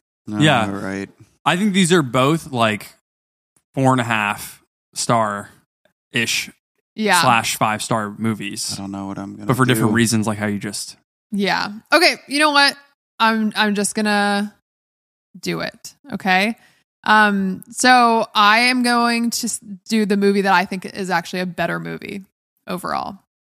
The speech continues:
Speaker 3: I
Speaker 2: What
Speaker 3: think
Speaker 2: does that
Speaker 3: it's
Speaker 2: mean? You, you're gonna
Speaker 3: objectively a,
Speaker 2: take that
Speaker 3: a
Speaker 2: at number
Speaker 3: better
Speaker 2: two?
Speaker 3: movie at number two.
Speaker 2: Okay.
Speaker 3: But I'll explain why unless I get vetoed. <laughs> And then I'll just explain the other one.
Speaker 2: Okay.
Speaker 3: Um, I'm gonna do Spider-Man Into the Spider-Verse
Speaker 2: As number two.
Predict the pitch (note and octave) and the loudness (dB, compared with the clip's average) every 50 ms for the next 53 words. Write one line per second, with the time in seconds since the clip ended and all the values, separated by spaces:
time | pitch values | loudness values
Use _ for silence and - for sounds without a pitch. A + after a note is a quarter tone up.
0 | _ _ _ _ _ - G#3+ - C#3 C3 A#2 A#2+ A2+ A2 A2+ A2+ A2+ A#2 A2+ - | _ _ _ _ _ -4 0 0 2 2 2 0 0 0 -2 -2 -2 0 0 0
1 | - B2+ B2+ C3 C#3 B2+ B2 - C3+ C3 - - C3 A#2+ - - - - G3+ G3+ | 2 2 2 4 4 2 2 2 2 0 2 2 2 2 2 2 4 2 2 4
2 | G3+ - A#2+ A#2+ C3+ D#3+ F3 F3+ E3+ F3 F3 F3+ F#3+ G3 F#3+ F#3 G3 F#3 - - | 2 2 2 2 2 0 -2 -2 -4 -4 -4 -4 -4 -6 -6 -6 -8 -8 -8 -8
3 | - D#2 D#2 - G3 - _ _ - C3+ C3 B2+ B2+ E3+ A#3 A3 A3 A3+ - - | -8 -8 -8 -10 -12 -12 _ _ -2 0 2 2 2 4 4 4 4 4 0 -6
4 | - - A3+ G#3+ G#3 G#3 G3 G3 F#3+ F#3 F#3 F3+ F#3 F#3+ F#3 F#3 - F#3 F3 F3 | -6 -4 -4 -2 -2 0 0 2 2 2 0 -2 -2 -4 -6 -6 -6 -6 -8 -8
5 | E3+ E3+ E3+ F3 - F#3+ G3 - - G3 G#3+ - C4+ A3+ - B3 C4 A3 C#4 - | -8 -10 -10 -10 -10 -10 -10 -10 -10 -12 -8 -8 -8 -4 -2 0 0 2 2 0
6 | D#4 B3 A3+ A#3+ C#4+ B3+ - - A3+ G#3+ G#3+ G#3+ F#3+ F#3 F3+ F#3+ A3 A3+ F#3+ - | 0 0 0 -2 -2 -4 -4 -4 -4 -4 -2 -4 -4 -6 -4 -4 -4 -4 0 0
7 | D3 D#3 D#3 E3 F3 E3 - E4 F#4 - - - - - - - A#3 A#3 A#3 A#3 | 2 4 4 2 2 0 -4 -10 -12 -12 -14 -18 -20 -10 0 2 4 4 4 2
8 | A3 - A3+ A#3 B3 C4 B3 C4 B3+ - - A#3 A3 A3 A3 A3 G#3+ G#3 G3 G3+ | 2 0 -2 0 0 0 -2 -2 -4 0 2 2 2 2 0 -2 -4 -4 -4 -6
9 | G3+ G3+ F#3+ F#3+ - - F3+ F3+ F3+ F3+ A3 - - - F#3+ - - - - - | -6 -6 -6 -6 -4 -4 -4 -4 -4 -6 -8 -10 -12 -12 -12 -14 -14 -14 -6 -2
10 | B2+ C3 B2 B2+ C#3 C3 B2+ - - C3 A2 G2 F#2+ | 0 2 4 4 4 4 2 2 2 0 0 0 -4